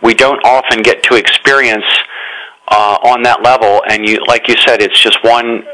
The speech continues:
attraction for sailing that, um, that i-, i-, in many times is unspoken, but it's really there and it's underneath the surface. It's kind of embedded in our souls. And so, uh,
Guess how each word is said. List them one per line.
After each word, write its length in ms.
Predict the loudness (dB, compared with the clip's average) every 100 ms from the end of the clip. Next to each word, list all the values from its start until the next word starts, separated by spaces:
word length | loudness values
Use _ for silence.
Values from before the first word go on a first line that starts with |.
| -6
attraction 580 | -2 0 2 0 -2 -2
for 80 | -2
sailing 560 | 0 2 2 0 -2 -10 -12 -12 -14 -16 -4
that, 320 | 0 0 -2 -2
um, 500 | 0 0 -4 -8 -12 -12 -2
that 200 | 0 0 -2
i-, 220 | 0 0
i-, 460 | -4 -6 -6 -4 -2
in 80 |
many 220 | 0 -2 -2
times 360 | -2 -2 -2
is 160 | -2 -2
unspoken, 800 | 0 -2 2 0 2 -2 -4 -8 -10 -12 -12 -16 _
but 160 | 0 0
it's 200 | -2 0
really 420 | 2 2 2 0
there 320 | 0 0 0
and 80 | -2
it's 140 | -2
underneath 440 | -2 0 0 -2 -2 -2
the 100 | 0
surface. 360 | 0 0 0 0
It's 140 | -2 -2
kind 200 | -2 -2
of 80 | -2
embedded 440 | -2 0 0 0
in 120 | 0
our 140 | 0 0
souls. 560 | 0 2 2 0 0 -2
And 120 | -2 0
so, 320 | 0 0 -2 -8 -10 -10 -8
uh, 120 | -4